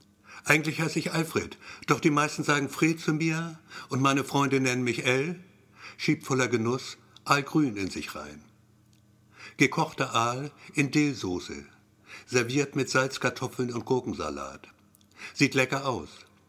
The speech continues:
Und trotzdem wird ihr ein bisschen übel, als sie ihn sieht, den Aal. Denkt an das letzte Mal, als sie hier war,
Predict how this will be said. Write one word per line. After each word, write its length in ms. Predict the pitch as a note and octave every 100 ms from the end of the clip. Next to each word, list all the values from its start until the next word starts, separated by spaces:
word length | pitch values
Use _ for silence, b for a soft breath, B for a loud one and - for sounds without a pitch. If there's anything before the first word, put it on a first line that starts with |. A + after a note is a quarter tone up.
| _ _ - B B
Und 160 | C3+
trotzdem 440 | - D#3 - D3 C#3
wird 180 | C#3+ C#3
ihr 100 | C#3
ein 120 | C#3
bisschen 300 | C#3 - C3+
übel, 320 | C#3 D3 C#3+
als 180 | C#3+ C#3
sie 120 | D3
ihn 100 | D3
sieht, 280 | B2 B2 G2+
den 160 | G2 F2+
Aal. 380 | F2 D2+ C#2 D2 _ _ _ B B -
Denkt 180 | C#3+ C#3+
an 100 | C#3+
das 160 | C#3
letzte 320 | D#3+ D#3 -
Mal, 260 | C#3+ C#3+ C#3
als 140 | C3+
sie 100 | D3
hier 280 | B2+ D3 C3+
war, 260 | C3 C3